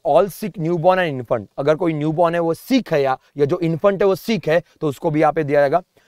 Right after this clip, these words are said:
Free transport from the home to institution, मैंने कहा था इंस्टीट्यूशनल डिलीवरी, फ्री ट्रांसपोर्ट। Normally इंडिया में यार कहीं मिलता ही नहीं ना फ्री ट्रांसपोर्ट, के ब-, बड़े मुश्किल से एम्बुलेंस मिलती है, पर इस योजना में लिखा गया फ्री ट्रांसपोर्ट।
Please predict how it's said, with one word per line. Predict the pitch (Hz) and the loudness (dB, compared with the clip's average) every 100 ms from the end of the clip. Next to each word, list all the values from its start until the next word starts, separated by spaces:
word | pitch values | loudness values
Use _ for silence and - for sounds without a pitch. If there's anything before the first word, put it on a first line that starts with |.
| _ _ | _ _
Free | 208 269 277 | -4 -2 4
transport | 202 196 - 240 | 4 4 4 2
from | 196 233 | 4 2
the | 233 170 | 4 4
home | 196 185 | 0 0
to | |
institution, | 233 185 233 - 233 302 _ _ _ _ _ _ _ _ - | -4 -4 -6 -2 -4 -4 _ _ _ _ _ _ _ _ -8
मैंने | 151 | -2
कहा | 185 | 2
था | 208 208 _ - | 6 4 _ -6
इंस्टीट्यूशनल | 165 160 233 220 170 240 | -4 -4 -4 -4 0 2
डिलीवरी, | 170 165 156 120 _ _ | 2 2 2 -2 _ _
फ्री | - 285 | -4 -2
ट्रांसपोर्ट। | 285 220 196 - 165 - _ _ _ _ - | 2 2 2 0 -2 -2 _ _ _ _ -4
Normally | 170 190 226 285 | 4 4 6 2
इंडिया | 262 226 262 | 2 2 2
में | 262 | 4
यार | 277 262 - | 2 0 2
कहीं | - 247 | 0 2
मिलता | 190 175 247 | 2 2 2
ही | 240 | 2
नहीं | 196 | 2
ना | 233 | -2
फ्री | 196 202 | -2 -2
ट्रांसपोर्ट, | 165 143 - 139 98 - | 0 0 0 -4 -4 0
के | 156 - _ _ - | 0 0 _ _ -14
ब-, | 135 151 | -6 -4
बड़े | 139 165 | 6 6
मुश्किल | 220 208 - 247 | 8 4 0 -4
से | 185 | 2
एम्बुलेंस | 214 175 190 208 175 | 4 4 2 2 0
मिलती | 202 220 | 2 4
है, | |
पर | 214 220 | 6 4
इस | 190 | 4
योजना | 180 180 | 2 2
में | 247 226 | 2 2
लिखा | 214 | 2
गया | 214 240 | 2 0
फ्री | - 247 | 0 0
ट्रांसपोर्ट। | 190 143 127 135 107 | 2 0 -2 -4 -4